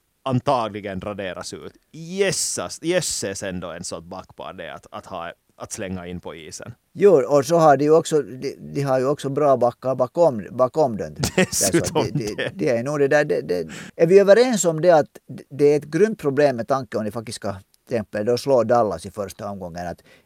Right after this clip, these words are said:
Speaker 2: att det kan ju inte lyckas med den här liksom mittfielden. De måste, de måste ändå skaffa en center.
Speaker 1: Nå, jag tycker ju om Joel Eriksson Eriksson spelare, så jag är ju inte riktigt lika kritisk som du
Speaker 2: Men inte kan han
Speaker 1: tycker.
Speaker 2: vara första center?
Speaker 1: Nå,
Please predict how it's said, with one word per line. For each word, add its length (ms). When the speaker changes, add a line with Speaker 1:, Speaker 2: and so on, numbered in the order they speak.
Speaker 2:
att 160
det 80
kan 220
ju 100
inte 140
lyckas 320
med 120
den 100
här 180
liksom 360
mittfielden. 580
De 100
måste, 420
de 140
måste 300
ändå 140
skaffa 340
en 80
center. 520
Speaker 1:
Nå, 160
jag 200
tycker 240
ju 100
om 300
Joel 280
Eriksson 380
Eriksson 320
spelare, 480
så 100
jag 140
är 40
ju 160
inte 180
riktigt 460
lika 260
kritisk 500
som 240
du 80
Speaker 2:
Men 60
inte 120
kan 60
han 100
Speaker 1:
tycker. 80
Speaker 2:
vara 120
första 380
center? 500
Speaker 1:
Nå, 60